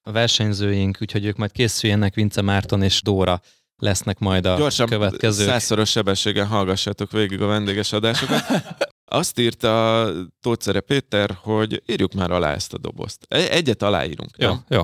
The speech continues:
Speaker 2: És akkor ez lesz a, ez lesz a kiemelt, kielem-, kiemelt nyeremény a játék végére, vagyis az adás végére,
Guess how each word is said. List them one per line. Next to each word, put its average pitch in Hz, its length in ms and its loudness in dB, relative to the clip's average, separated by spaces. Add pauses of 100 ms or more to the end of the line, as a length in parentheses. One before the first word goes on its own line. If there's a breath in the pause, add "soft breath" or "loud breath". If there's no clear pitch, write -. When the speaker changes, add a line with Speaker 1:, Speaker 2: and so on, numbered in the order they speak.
(140)
Speaker 2:
És - 180 -2
akkor 135 220 0
ez 117 160 2
lesz 107 240 0
a, 110 180 2
ez 127 120 0
lesz 104 200 -2
a 107 40 -4
kiemelt, 87 640 -2 (200)
kielem-, 90 420 0
kiemelt 95 420 0
nyeremény 92 420 0 (280 loud breath)
a 98 420 0
játék 95 580 -2
végére, 139 480 0 (360)
vagyis 117 400 2
az 113 120 0
adás 110 320 2
végére, 135 520 2